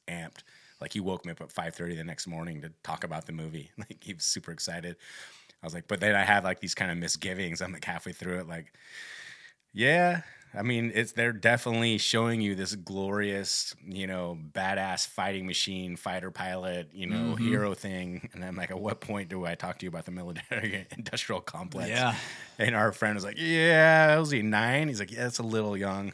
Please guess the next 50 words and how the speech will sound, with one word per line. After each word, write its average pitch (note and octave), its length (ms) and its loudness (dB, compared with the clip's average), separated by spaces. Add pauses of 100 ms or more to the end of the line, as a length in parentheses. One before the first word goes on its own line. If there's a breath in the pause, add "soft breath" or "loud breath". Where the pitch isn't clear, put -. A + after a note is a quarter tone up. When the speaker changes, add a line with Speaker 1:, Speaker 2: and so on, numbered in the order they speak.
Speaker 1:
<laughs> - 80 -4
I A#2 40 2
would, A2+ 120 2
Speaker 2:
Yeah. A2 220 6
Speaker 1:
I G#2+ 60 4
would D3 200 0
wait. C3 180 -4
It's, B2 140 -8
like, A2+ 220 -6
maybe, A2+ 180 -2
like, G2+ 140 -4
a F2+ 60 -8
twelve, F#2 300 -6
thirteen F#2 400 -8
kind F#2+ 140 -6
of F2+ 80 -10
thing. G#2 240 -8 (440 loud breath)
Speaker 2:
Not A#2 240 0
too B2 80 4
young A#2+ 200 8
to A#2 60 6
indoctrinate G#2 560 2
him, G#2 380 -2 (200)
though. A2 220 -2
Speaker 1:
Yes, B2 480 8
yes. A2 320 2
Very G#2 200 4
Speaker 2:
Right? B2 100 0
Speaker 1:
true. A#2 260 0 (120)
Very G2 180 -4
true. G#2 240 -4 (500 soft breath)
Speaker 2:
God, G#2+ 220 -8
I G#2 100 0
struggle A#2+ 360 0
with G2+ 120 -8
that F#2+ 120 -8
a F2 60 -8
lot. F#2 320 -6
You F2+ 80 -10
know, F#2 140 -4
it's F2+ 100 -8
like, G2+ 120 -8
you A#2 140 2
and B2+ 100 6
I A#2 80 4
consider A2 380 -2
ourselves F#2+ 560 -4
libertarians. F#2 920 -4
Speaker 1:
Mm-hmm. G#2 520 -4
Speaker 2:
Um, E2 520 -6